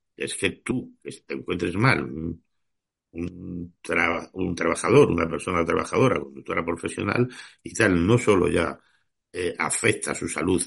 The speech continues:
a, a sí mismo, sino que a unos terceros. Yo como ejemplo, hay últimamente de lo que más ha sonado, pues mira el accidente este de, de Los Palacios,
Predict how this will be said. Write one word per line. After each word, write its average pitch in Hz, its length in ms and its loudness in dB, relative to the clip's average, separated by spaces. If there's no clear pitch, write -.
a, 80 120 0
a 78 280 -4
sí 85 160 -2
mismo, 139 320 4
sino 67 280 -2
que 71 280 -6
a 71 60 -10
unos 98 260 -2
terceros. - 640 2
Yo 71 160 -4
como 90 280 0
ejemplo, 101 580 4
hay 90 180 2
últimamente 95 600 4
de 82 80 2
lo 73 140 0
que 73 200 -2
más 73 320 -6
ha 76 60 -4
sonado, 92 520 2
pues 80 200 -4
mira 85 200 2
el 85 80 6
accidente 80 640 2
este 78 320 -4
de, 76 480 -2
de 87 80 -2
Los 85 160 0
Palacios, 98 720 2